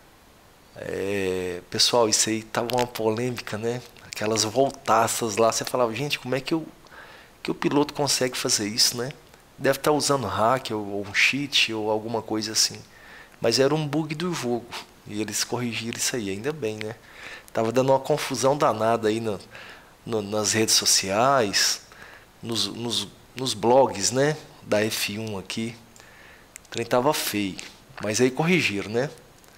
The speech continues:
Vamos lá. Deixa eu ir marcando aqui pra vocês verem onde eu estou.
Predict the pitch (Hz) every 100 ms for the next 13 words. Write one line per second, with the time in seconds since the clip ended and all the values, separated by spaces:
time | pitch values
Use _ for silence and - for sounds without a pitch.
0 | - - - - - - 110 104 90 80
1 | - - - - - - - - - -
2 | - - - - - - - - - -
3 | - 120 - 135 131 107 - 107 95 -
4 | - 104 104 - 113 98 101 101 104 104
5 | 107 107 - -